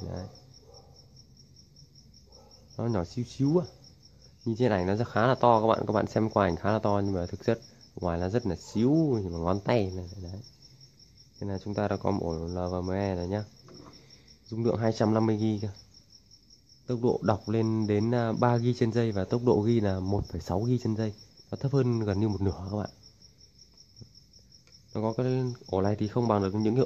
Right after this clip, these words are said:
ổ Samsung chín bảy mươi Evo, bởi vì những cái ổ đấy nó có giá mình như, như là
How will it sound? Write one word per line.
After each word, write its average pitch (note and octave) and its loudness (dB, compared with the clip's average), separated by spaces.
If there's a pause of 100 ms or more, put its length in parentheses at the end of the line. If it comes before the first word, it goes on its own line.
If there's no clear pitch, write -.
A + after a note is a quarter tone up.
ổ E2 -2 (580)
Samsung B2 2
chín C3 2
bảy A2+ 6
mươi A2+ 4
Evo, A#2 4
bởi E2+ 2
vì F#2+ 2
những G#2 0
cái G#2+ 4
ổ E2+ 4
đấy G2+ -2
nó A2 -4
có A#2 0
giá G#2+ -2
mình F#2+ -4
như, G#2 -4
như G2+ -4
là F2+ -8